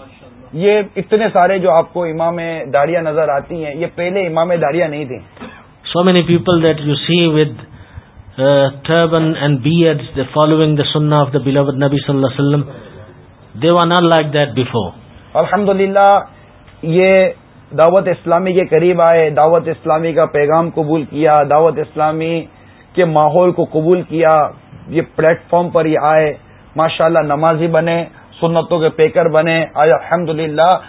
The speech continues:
Speaker 1: سنتیں عام کرنے کے لیے ملک ملک سفر کر رہے ہیں اور آپ کے تنزانیہ میں آئے ہوئے ہیں۔
Speaker 2: These are those people, uh, people who, uh,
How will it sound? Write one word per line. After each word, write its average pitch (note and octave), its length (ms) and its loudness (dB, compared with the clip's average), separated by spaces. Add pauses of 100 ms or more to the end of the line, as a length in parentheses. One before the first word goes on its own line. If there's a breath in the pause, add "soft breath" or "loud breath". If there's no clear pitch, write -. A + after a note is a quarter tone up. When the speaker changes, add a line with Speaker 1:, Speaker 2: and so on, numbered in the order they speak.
(180 loud breath)
Speaker 1:
سنتیں F3 380 0
عام D#3+ 180 0
کرنے E3 320 -2
کے D#3+ 160 -2
لیے E3 200 0
ملک D#3+ 360 0
ملک F3 200 -4
سفر F3 260 0
کر F3 180 0
رہے G#3 80 4
ہیں G#3+ 60 4
اور G3 80 4
آپ E3 260 2
کے D#3+ 140 -2
تنزانیہ F#3+ 420 2
میں F#3+ 140 0
آئے C3 100 0
ہوئے G#2+ 160 -8
ہیں۔ - 140 -20 (1800)
Speaker 2:
These E3+ 120 4
are E3 200 2
those E3+ 60 4
people, D#3 560 2
uh, D#3 140 0
people D#3 560 0
who, C#3+ 320 4
uh, C#3+ 60 -8